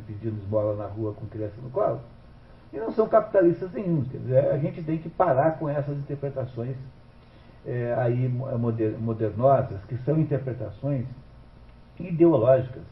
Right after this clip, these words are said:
e começar a olhar pra obra com um pouco mais de amplitude. Então, me parece muito mais, é, legítimo, é, analisar essas quatro personagens centrais aí como sendo, ah, aspectos, eh,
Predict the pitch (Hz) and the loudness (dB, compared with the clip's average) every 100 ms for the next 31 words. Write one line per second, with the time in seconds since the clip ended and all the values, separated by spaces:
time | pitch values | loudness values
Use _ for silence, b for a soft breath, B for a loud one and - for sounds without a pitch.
0 | - 127 127 147 131 - 135 151 127 131 | -8 -6 -2 0 0 0 0 4 6 6
1 | 135 135 113 123 139 147 127 135 - 139 | 6 6 8 6 0 -2 -2 -4 2 4
2 | 135 143 151 170 131 107 - - - 320 | 4 0 -2 -4 -2 -4 -4 -10 -8 -6
3 | - - 127 131 135 117 131 127 123 123 | -2 4 6 6 4 0 0 0 0 -2
4 | 143 B B B B - 123 170 131 123 | -8 B B B B -6 2 2 2 -2
5 | 123 135 156 - - - 123 127 131 131 | -4 -4 -4 -6 -14 -10 -4 -2 0 0
6 | 113 95 101 95 - B B B B - | 0 -2 -4 -4 -8 B B B B 0
7 | 127 127 110 - 131 120 117 127 110 117 | 0 0 -6 2 2 2 -4 -4 -4 -4
8 | 107 104 101 101 - 110 - 98 98 107 | -4 -4 -6 -8 -8 -8 -4 -4 -2 -2
9 | 113 151 - 170 - - 127 139 147 - | -4 -4 -4 -4 -6 -6 -4 -4 -6 -12
10 | B B B - 127 131 131 135 127 - | B B B -6 0 2 2 0 -2 0
11 | 143 160 - 175 160 - - 139 | 0 0 -2 -6 -6 -8 -10 -6